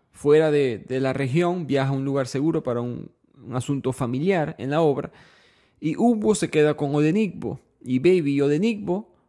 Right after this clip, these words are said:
recibe una visita. Su mamá se va a quedar con él por unos días junto a una ayudante joven, sencilla, llamada Amala. Y Amala, de repente, está pasando las noches en el cuarto de Odenigbo. Ugbo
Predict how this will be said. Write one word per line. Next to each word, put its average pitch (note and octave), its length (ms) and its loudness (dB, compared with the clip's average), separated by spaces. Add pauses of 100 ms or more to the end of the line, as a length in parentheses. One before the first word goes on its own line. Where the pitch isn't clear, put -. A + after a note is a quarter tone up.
(380)
recibe E3 360 2
una E3 100 0
visita. D#3+ 420 -2
Su C#3+ 140 -8
mamá G3 480 -6 (300)
se - 160 -4
va B2+ 80 2
a C3 60 -2
quedar C#3 220 0
con D3+ 200 -6
él F#3+ 100 -4
por C#3 160 -6
unos C#3 180 -2
días D#3 400 -4
junto G#3 300 -2
a C#3+ 60 -2
una C#3 240 -6
ayudante C3+ 580 -6 (160)
joven, C3+ 420 0 (220)
sencilla, A2+ 640 -2
llamada F2+ 440 -2
Amala. A#2 460 -4 (560)
Y G#2+ 140 -4
Amala, D3+ 520 -2 (120)
de - 120 -6
repente, B2 400 -4
está A#2 160 -4
pasando A2 300 -2
las G#2 100 -2
noches A2+ 440 -4 (120)
en G2 120 -6
el F#2 120 -2
cuarto - 520 -2 (420)
de F#2+ 160 0
Odenigbo. F#2 600 -2 (480)
Ugbo A2 480 2